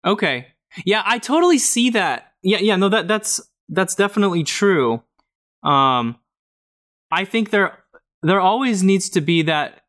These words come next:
that option, though, to start over, no matter where in the process you are. You know, because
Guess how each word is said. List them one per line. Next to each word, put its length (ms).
that 320
option, 460
though, 160
to 80
start 380
over, 360
no 120
matter 280
where 220
in 80
the 80
process 560
you 180
are. 540
You 120
know, 160
because 680